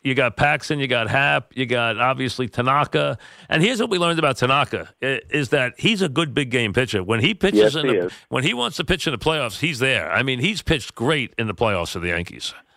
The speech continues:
Speaker 2: Yes, yes, he has. You know, I think their rotation is gonna be fine. I, I think their schedule is going to help them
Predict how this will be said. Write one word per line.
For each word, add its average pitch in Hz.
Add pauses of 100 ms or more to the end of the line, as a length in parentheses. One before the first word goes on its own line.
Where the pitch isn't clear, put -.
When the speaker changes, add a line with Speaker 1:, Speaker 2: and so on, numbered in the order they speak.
(220)
Speaker 2:
Yes, 117
yes, 113
he 117
has. 98 (420)
You 254
know, 240
I 226
think 240
their 175
rotation 135
is 120
gonna 110
be 101 (160)
fine. 120
I, 101
I 107
think - (160)
their 98
schedule 127
is 113
going 113
to 98
help 101
them 151